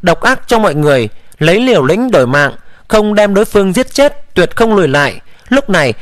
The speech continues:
lại chỉ biết né tránh, không còn cái loại khí thế xông pha chiến trường như trước nữa. Đao là đao tốt, người cũng là cao thủ, nhưng đáng tiếc nơi này là đao sơn địa ngục.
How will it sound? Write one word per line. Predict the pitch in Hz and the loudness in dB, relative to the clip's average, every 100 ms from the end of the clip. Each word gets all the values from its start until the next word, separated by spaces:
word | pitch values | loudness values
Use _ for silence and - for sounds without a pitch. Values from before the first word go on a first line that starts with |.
| - | -6
lại | 180 175 | -2 0
chỉ | - 165 | 0 0
biết | 233 - | 0 0
né | 180 208 | 0 0
tránh, | - 190 294 - - - - | 0 0 -2 -10 -20 -20 -14
không | - 226 220 | -2 0 2
còn | 190 143 | 0 0
cái | 190 | 0
loại | 226 143 | 2 0
khí | - 202 | -2 -2
thế | - 180 262 | 2 0 0
xông | - 226 208 | -2 -2 0
pha | 220 202 | 0 0
chiến | 208 226 | 0 -2
trường | - 160 127 - - | 0 0 0 -8 -2
như | 202 196 | 0 0
trước | - 277 | 0 -2
nữa. | 190 220 277 - - - - - - | 0 2 0 -4 -18 -20 -20 -20 -4
Đao | - 208 196 - | 0 2 2 -2
là | 170 170 | -2 -2
đao | 143 190 | 2 0
tốt, | - 254 - - - | 2 0 0 -6 -8
người | 175 180 170 | 0 2 2
cũng | 139 226 262 | 0 0 0
là | 202 | 0
cao | - 214 | 0 -2
thủ, | - 165 107 98 - - - | 0 0 0 -2 -10 -18 -8
nhưng | 190 208 196 | 0 0 2
đáng | 175 220 | 0 0
tiếc | - 302 - - | 0 -2 -2 -2
nơi | 226 233 | 0 2
này | 202 160 123 - | 2 0 -2 -4
là | 156 151 | -2 2
đao | 202 | 0
sơn | 202 220 202 | 2 0 0
địa | 160 | -2
ngục. | 147 143 - | 0 0 -2